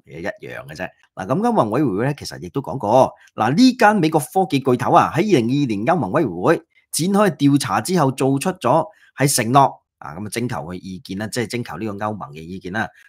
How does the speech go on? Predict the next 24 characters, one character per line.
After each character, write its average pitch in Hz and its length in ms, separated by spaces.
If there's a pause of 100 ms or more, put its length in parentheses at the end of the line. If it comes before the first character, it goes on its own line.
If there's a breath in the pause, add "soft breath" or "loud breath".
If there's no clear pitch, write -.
但 156 160
係 175 80
蘋 110 260
果 151 160
公 196 160
司 190 140
就 139 100
冇 107 340
任 104 140
何 85 140
評 78 200
論 95 360
嘅， 104 520 (280)
咁 104 120
相 120 160
信 117 140
呢， 110 140
佢 90 340
都 117 100
係 92 200
應 95 180
該 98 120
要 85 220
做 76 120